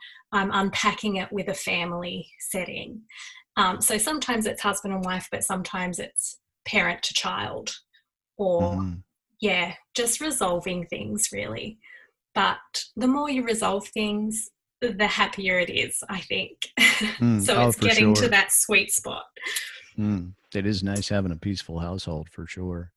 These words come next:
Speaker 1: Yeah.
Speaker 2: Um,
Speaker 1: And some
Speaker 2: which
Speaker 1: people are super motivated by peacekeeping. So that's
Speaker 2: <laughs>
Speaker 1: important to respect. <laughs>
Speaker 2: Yeah, for sure. That, that kinda leads into, um,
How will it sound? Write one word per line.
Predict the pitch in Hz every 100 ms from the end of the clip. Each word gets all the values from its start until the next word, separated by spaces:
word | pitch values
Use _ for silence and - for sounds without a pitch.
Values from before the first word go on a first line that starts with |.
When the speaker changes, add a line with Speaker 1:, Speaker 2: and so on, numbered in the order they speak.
| _ _ _ _ _ _ -
Speaker 1:
Yeah. | 214 196 190 185 190
Speaker 2:
Um, | - -
Speaker 1:
And | 240 240
some | 240 247
Speaker 2:
which |
Speaker 1:
people | 254 262 226
are | 208
super | - 277 269 294
motivated | 277 285 285 254 220 190 190
by | 196 190 196 - -
peacekeeping. | 240 214 - 185 - - 160 _ _
So | - - - 92 98 87
that's | 135 110 123 214
Speaker 2:
<laughs> |
Speaker 1:
important | - 208 190 208 -
to | 190
respect. | 185 - - - - - - - - -
<laughs> | 262 -
Speaker 2:
Yeah, | 117 104 104 101
for | 98 101
sure. | - 107 113 107 107 - _ _ _ - - - - 147 151 175 -
That, | 160 196 -
that | 120 123
kinda | 120 104 101
leads | 113 113 110 101
into, | 113 110 - 107 104 104 _ _ _ - _
um, | - 107 104 98 95 160